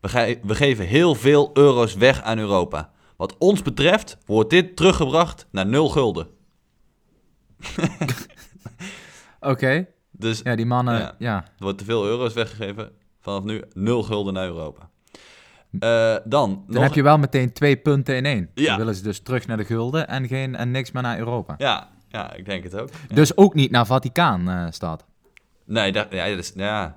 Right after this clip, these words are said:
Speaker 1: ja,
Speaker 2: Zijn
Speaker 1: Europa.
Speaker 2: natuurlijk geen
Speaker 1: Zit er niet
Speaker 2: katholieken?
Speaker 1: in de Europese Unie natuurlijk, hè, Vaticaanstad. Maar ja.
Speaker 2: Ah, dat is wel Europa.
Speaker 1: Ja, dat wel. Ja, nee, daar gaat geen geld meer naartoe.
Speaker 2: Maar het zijn geen katholieken, denk ik, hè? Jezus leeft.
Speaker 1: Dit zijn, ehm,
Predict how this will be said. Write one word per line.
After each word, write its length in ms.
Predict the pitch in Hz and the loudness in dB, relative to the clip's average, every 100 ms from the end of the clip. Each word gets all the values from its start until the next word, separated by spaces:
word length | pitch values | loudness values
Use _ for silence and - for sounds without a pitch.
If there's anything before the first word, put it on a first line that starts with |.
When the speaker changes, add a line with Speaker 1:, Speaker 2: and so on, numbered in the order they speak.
| _ | _
Speaker 1:
ja, 200 | - 92 | -6 -6
Speaker 2:
Zijn 100 | 95 | -6
Speaker 1:
Europa. 160 | 92 117 | -2 -2
Speaker 2:
natuurlijk 300 | 117 - 85 | 0 -4 -6
geen 120 | 107 | -6
Speaker 1:
Zit 160 | 107 101 | -4 -2
er 60 | |
niet 100 | 113 | 0
Speaker 2:
katholieken? 100 | 123 | 0
Speaker 1:
in 40 | 113 | 0
de 80 | 101 | -2
Europese 560 | 107 104 107 104 123 | -4 0 -2 -2 -6
Unie 160 | 120 107 | -6 -6
natuurlijk, 420 | 90 92 87 82 | -8 -8 -10 -10
hè, 120 | 117 | -14
Vaticaanstad. 760 | 98 87 - 71 82 - 107 110 - | -16 -20 -18 -16 -16 -18 -20 -20 -14
Maar 100 | 95 | -8
ja. 240 | 95 73 67 - - - _ - _ _ - | -8 -10 -14 -14 -14 -16 _ -20 _ _ -6
Speaker 2:
Ah, 100 | 101 | -4
dat 80 | 92 | -2
is 60 | |
wel 160 | 107 113 | -2 -2
Europa. 480 | 95 113 120 87 - - | -2 -4 -6 -8 -12 -8
Speaker 1:
Ja, 180 | 95 - | -6 -4
dat 160 | 90 95 | -6 -6
wel. 280 | 78 87 80 | -8 -12 -14
Ja, 140 | - 87 | -10 -6
nee, 140 | 87 | -4
daar 100 | 92 | -4
gaat 140 | 95 - | -4 -6
geen 120 | 110 | -2
geld 180 | 110 113 | -2 -2
meer 80 | 101 | -4
naartoe. 300 | 87 87 80 - _ _ _ _ - | -6 -8 -10 -14 _ _ _ _ -4
Speaker 2:
Maar 140 | 113 | -2
het 120 | 123 | -2
zijn 200 | - 143 | 0 -2
geen 160 | 127 131 | 0 -2
katholieken, 480 | 123 113 113 175 139 | -4 -4 -6 -6 -6
denk 200 | 107 92 | -4 -6
ik, 60 | 87 | -8
hè? 120 | 104 147 | -10 -12
Jezus 380 | - 98 92 90 | -8 -6 -6 -6
leeft. 260 | 98 90 92 | -6 -6 -8
Speaker 1:
Dit 140 | 95 | -8
zijn, 360 | - 92 92 92 | -6 -2 -2 0
ehm, 960 | 90 87 87 85 82 82 80 80 78 | -2 -2 -4 -4 -4 -4 -6 -6 -10